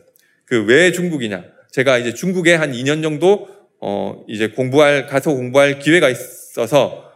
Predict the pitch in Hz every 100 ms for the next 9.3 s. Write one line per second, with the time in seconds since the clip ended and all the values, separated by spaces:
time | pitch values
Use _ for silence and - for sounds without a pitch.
0 | _ _ _ _ - 98 95 95 - -
1 | 110 101 - _ _ - - _ _ -
2 | _ - - - 196 175 214 208 - 151
3 | 139 117 101 - 156 113 87 - _ _
4 | _ _ - 131 190 214 - - _ _
5 | 104 101 - 170 214 196 143 98 - -
6 | 123 117 127 120 117 160 208 175 180 190
7 | 175 135 113 117 120 101 104 104 92 95
8 | _ _ _ - 113 110 151 139 185 165
9 | 113 95